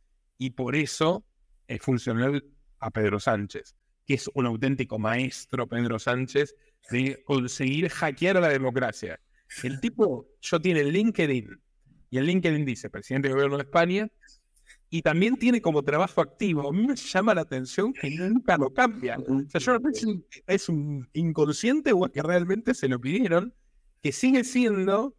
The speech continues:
eh, investigador, miembro del National Institute for Democracy, que es el lobby internacional oficial del Partido Demócrata de Estados Unidos,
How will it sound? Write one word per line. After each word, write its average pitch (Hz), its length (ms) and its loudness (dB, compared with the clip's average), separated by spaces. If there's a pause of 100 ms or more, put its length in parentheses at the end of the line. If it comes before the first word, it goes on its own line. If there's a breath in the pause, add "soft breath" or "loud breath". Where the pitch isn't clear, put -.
(280)
eh, 127 440 0
investigador, 147 840 0
miembro 175 440 2
del 165 380 0
National 160 580 0
Institute 175 480 -2
for 135 240 0
Democracy, 143 640 0 (480)
que 120 120 -2
es 131 160 -2
el 113 560 -2
lobby 151 500 4
internacional 127 920 -2
oficial 156 680 0
del 143 140 2
Partido 120 380 -2
Demócrata 123 440 -2
de 113 60 -8
Estados 120 320 -4
Unidos, 107 520 -4